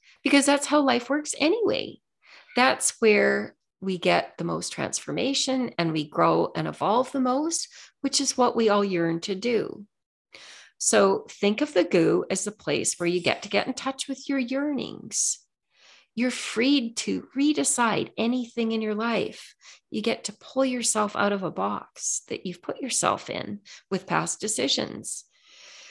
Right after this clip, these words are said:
where you trust you'll grow in the way you need to, where you're open to a new and more beautiful experience, where your brilliance is emerging,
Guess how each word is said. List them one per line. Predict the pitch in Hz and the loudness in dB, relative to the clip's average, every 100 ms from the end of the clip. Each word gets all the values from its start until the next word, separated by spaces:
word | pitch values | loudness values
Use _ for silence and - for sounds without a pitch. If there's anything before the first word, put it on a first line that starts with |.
| - _ _ - | -20 _ _ 2
where | 247 240 | 4 4
you | 233 220 | 4 0
trust | 220 - 269 277 - | -2 2 2 2 0
you'll | 269 | 0
grow | 220 240 269 240 | 2 4 4 4
in | 180 | 2
the | 180 | 0
way | 180 | -2
you | 185 190 | -2 0
need | 196 226 233 | 0 0 -2
to, | - - - - _ _ _ _ _ _ _ _ - | -6 -10 -12 -18 _ _ _ _ _ _ _ _ 0
where | 240 | 4
you're | 233 - | 4 4
open | 220 233 226 202 | 2 2 0 0
to | - 190 | 0 -2
a | |
new | 180 180 202 208 196 185 - | 0 2 2 2 2 0 -2
and | 175 | -2
more | 175 180 185 | 0 0 0
beautiful | 175 165 180 - 156 | -2 -2 -2 -2 -4
experience, | - - - - - - - - - - - - - _ _ _ _ _ _ - | -4 -2 -4 -2 -2 -2 -2 -6 -10 -8 -6 -6 -10 _ _ _ _ _ _ 2
where | 226 | 4
your | 226 220 208 202 _ _ _ _ 180 - | 4 2 0 -2 _ _ _ _ -20 -6
brilliance | 202 294 370 233 - - - - - _ _ _ _ | 0 2 2 2 0 -6 -8 -8 -10 _ _ _ _
is | 226 220 208 | 0 2 4
emerging, | 185 180 185 196 - - - 202 | 2 0 0 -2 -2 -4 -8 -12